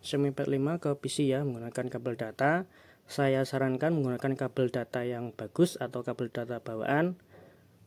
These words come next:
Jangan menggunakan kabel data abal-abal atau kabel data yang jelek atau tidak bagus. Oke, setelah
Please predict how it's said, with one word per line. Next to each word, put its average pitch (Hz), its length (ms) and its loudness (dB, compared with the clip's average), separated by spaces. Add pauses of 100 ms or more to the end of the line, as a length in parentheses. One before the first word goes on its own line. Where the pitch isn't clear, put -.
Jangan 123 320 -2
menggunakan 123 400 0
kabel 120 320 -6
data 117 320 -4
abal-abal 113 480 -2
atau 135 560 -6
kabel 117 240 -6
data 127 160 -2
yang 127 240 -2 (480)
jelek 127 400 2
atau 117 160 -10
tidak 120 320 -6
bagus. 123 400 -2 (3000)
Oke, 180 160 6
setelah 143 320 0